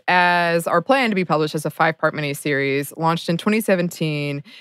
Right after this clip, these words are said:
and it began with The Old Guard, which you can find online for free and is very, very, uh, worth reading and stunning illustrations. Um, a featured work by letterer Jody Wynn and colorist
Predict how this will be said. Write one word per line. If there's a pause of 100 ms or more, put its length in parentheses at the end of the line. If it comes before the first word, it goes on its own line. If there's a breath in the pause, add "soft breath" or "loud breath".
(120)
and
it
began
with
The
Old
Guard,
which
you
can
find
online
for
free
and
is
very,
very,
uh,
worth
reading
and
stunning (380)
illustrations. (340 loud breath)
Um,
a
featured
work
by
letterer
Jody
Wynn
and
colorist